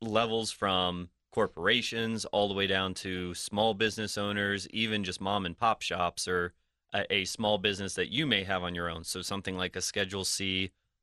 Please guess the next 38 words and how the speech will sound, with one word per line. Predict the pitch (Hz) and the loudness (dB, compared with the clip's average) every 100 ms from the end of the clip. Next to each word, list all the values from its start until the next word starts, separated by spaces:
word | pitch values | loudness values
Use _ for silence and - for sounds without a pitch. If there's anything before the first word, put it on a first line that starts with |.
| _ | _
sole | - 110 | 0 0
proprietorship | - 95 104 98 95 92 101 95 | 0 0 4 4 4 2 0 2
or | 92 | 0
a | 90 | 4
partnership, | 143 104 95 - 80 | 2 2 -4 -4 -4
something | - 90 - 85 | -2 -4 -4 -6
like | 85 - | -6 -4
that. | 90 85 _ _ _ _ _ | -6 -6 _ _ _ _ _
Uh, | 110 - | -4 0
there | 120 113 | 2 4
were | 98 | 4
a | 95 | 2
lot | 104 123 | 4 4
of | 113 104 | 2 0
great | 120 113 | 0 2
benefits | 110 107 - 95 | 0 0 0 0
that | 90 - | -2 0
changed, | - 113 110 107 - _ _ | 0 2 0 -2 -6 _ _
like | 98 95 92 85 - _ _ _ _ | 0 2 2 -2 -16 _ _ _ _
the | 98 92 | 0 2
possibility | - 107 - 95 107 101 98 | 4 2 2 0 2 4 2
of | 90 | 2
having | 104 98 95 | 0 0 -4
up | - | -6
to | 82 | -14
twenty | - 107 107 | -8 -4 -4
percent | - 95 101 95 | -2 -4 -2 -2
of | 87 | -2
your | 85 - | -6 -2
income | 107 107 110 107 | -2 -2 -2 -2
be | 95 90 | -2 0
a | 85 | 0
tax | 85 113 113 - | 0 0 -2 -2
deduction. | - 107 101 - 101 101 95 _ _ _ | -2 0 0 -2 -2 -4 -6 _ _ _
That's | 90 107 - | 2 2 2
a | 104 | -6
great | 101 107 - | 2 2 2
change. | - 107 101 101 101 | -2 0 0 -2 -4